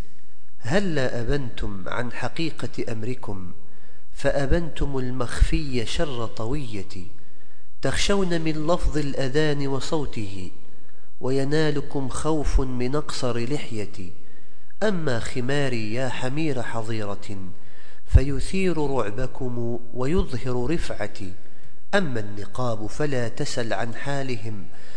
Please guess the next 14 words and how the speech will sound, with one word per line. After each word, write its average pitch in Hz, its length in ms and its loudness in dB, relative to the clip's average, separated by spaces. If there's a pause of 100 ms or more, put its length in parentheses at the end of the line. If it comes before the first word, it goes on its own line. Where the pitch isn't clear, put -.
(140)
فلربما 151 960 4
جنوا 127 640 2 (140)
من 127 200 0
أول 120 420 0
نظرة. 101 600 -2 (1080)
أهل 135 240 0
النفاق 110 840 0
إذا 117 260 0
تأمل 123 640 0
عاقل 107 680 0 (800)
أحوالهم، 131 880 0
فهم 113 500 2
بأبأس 110 800 0
حالة، 104 720 0